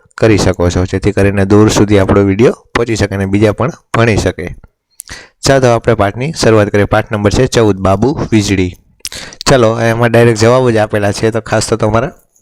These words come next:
ચેક કરી લેવું કે આમાં જ આ જ જવાબ આવે છે ને એમ. ચાલો, એમાં પહેલો પ્રશ્ન છે વિકલ્પો. ચાલો, પહેલામાં આવશે એ અનિરુદ્ધ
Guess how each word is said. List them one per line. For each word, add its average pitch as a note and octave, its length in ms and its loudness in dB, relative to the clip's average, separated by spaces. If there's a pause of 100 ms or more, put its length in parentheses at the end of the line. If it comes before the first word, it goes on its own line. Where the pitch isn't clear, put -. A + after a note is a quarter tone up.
(840)
ચેક A#2+ 200 0
કરી C3 140 0
લેવું G#2 220 2
કે G#2 80 -4
આમાં G#2+ 280 0
જ G#2+ 60 0
આ A2 120 4
જ G2+ 80 -8
જવાબ G#2+ 260 2
આવે A2 220 2
છે A#2 140 -10
ને F#2+ 120 -6
એમ. F#2 200 -10 (540)
ચાલો, A2+ 200 0
એમાં A2 200 -2
પહેલો B2 200 0
પ્રશ્ન G#2+ 300 -4
છે B2 180 -8 (240)
વિકલ્પો. G2 640 -6 (200)
ચાલો, G2+ 160 -4
પહેલામાં G#2+ 400 0
આવશે G2+ 300 -4
એ A2 320 -4
અનિરુદ્ધ G#2 400 -2